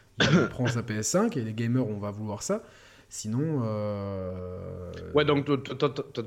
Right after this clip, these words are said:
Speaker 2: t'anticipes un destin de The Last of Us à la Breath of the Wild, en fait.
Speaker 1: Exactement. Moi, j'anticipe pas, euh, pas ça. Euh, c'est le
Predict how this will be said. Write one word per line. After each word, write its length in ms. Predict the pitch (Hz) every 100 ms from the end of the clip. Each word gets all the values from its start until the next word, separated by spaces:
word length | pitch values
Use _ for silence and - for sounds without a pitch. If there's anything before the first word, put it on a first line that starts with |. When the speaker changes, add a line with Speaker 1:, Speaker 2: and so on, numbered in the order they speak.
| -
Speaker 2:
t'anticipes 540 | - 113 - 110 143 127
un 100 | 113
destin 540 | 113 120 120 123 123
de 200 | 117 110
The 80 | 104
Last 280 | 107 104 -
of 140 | 101
Us 260 | 123 139 117
à 60 |
la 260 | 104 101 95
Breath 240 | 92 98
of 100 | 104
the 40 | 113
Wild, 300 | 143 117 95
en 80 | 85
fait. 300 | 87 78 -
Speaker 1:
Exactement. 640 | 143 139 180 196 175 113
Moi, 140 | 110
j'anticipe 520 | 127 135 131 - 117 -
pas, 180 | 120 117 117
euh, 220 | 113 110 101 -
pas 140 | 110
ça. 240 | 104 120 120 151 151 120
Euh, 960 | 107 107 104 101 98 95 95 92 90 95
c'est 260 | - 104
le 600 | 95 92 90 87 87 90